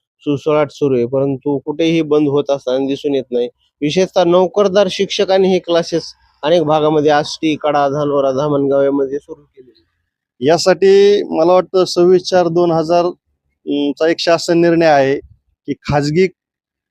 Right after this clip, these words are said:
Speaker 2: क्लासेस घेतले जाऊ नयेत, त्यांच्यावर काय कारवाई करायची याच्यासाठीचा एक शासनाने शासन निर्णय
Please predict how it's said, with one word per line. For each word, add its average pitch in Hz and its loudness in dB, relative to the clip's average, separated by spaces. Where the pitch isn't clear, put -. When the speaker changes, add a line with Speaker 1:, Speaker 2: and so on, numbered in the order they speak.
Speaker 2:
क्लासेस 170 0
घेतले 170 0
जाऊ 190 4
नयेत, 156 2
त्यांच्यावर 170 2
काय 190 4
कारवाई 185 2
करायची 151 2
याच्यासाठीचा 170 -2
एक 160 -2
शासनाने 160 -2
शासन 151 -2
निर्णय 151 0